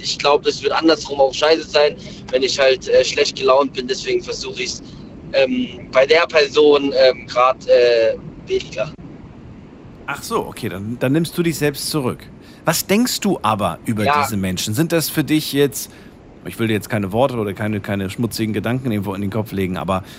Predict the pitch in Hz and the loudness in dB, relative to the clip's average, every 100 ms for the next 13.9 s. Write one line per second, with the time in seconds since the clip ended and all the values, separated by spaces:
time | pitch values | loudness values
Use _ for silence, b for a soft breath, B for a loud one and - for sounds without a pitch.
0 | B B - - 123 127 - 233 233 220 | B B -20 -10 -4 -4 -2 -2 0 2
1 | 208 175 180 165 147 135 - 220 180 185 | 2 2 2 0 0 0 0 -4 -2 -2
2 | 185 180 - 190 196 226 220 202 - - | 0 0 0 0 -2 -4 -6 -10 -16 -20
3 | - - - - - - - - - - | -20 -20 -20 -20 -20 -20 -20 -20 -20 -20
4 | - - - 143 147 147 127 127 120 - | -20 -20 -2 4 6 6 4 2 -4 -8
5 | 120 - - - 117 - - 117 - - | -8 -8 -10 -12 -10 -8 -4 -4 -6 -12
6 | - - - - - - 127 135 139 - | -14 -16 -16 -18 -18 -16 -2 0 2 -2
7 | 156 139 143 - - - - - 156 151 | -4 -8 -8 -8 -10 -8 -8 0 2 2
8 | 151 143 123 117 117 139 131 - 131 123 | 2 0 0 2 2 2 2 2 2 2
9 | B - - - - 127 135 127 127 123 | B -14 -14 -16 -8 2 4 4 0 -4
10 | 123 - - - 120 139 127 - - - | -6 -10 -14 -4 0 0 0 -4 -14 -14
11 | - - 139 143 139 - 151 131 - - | -10 0 2 2 0 2 4 4 2 -6
12 | - 269 220 202 196 196 180 180 170 165 | 0 2 4 2 2 4 4 6 6 6
13 | 165 165 160 139 147 139 147 135 135 | 6 4 4 0 0 2 0 4 2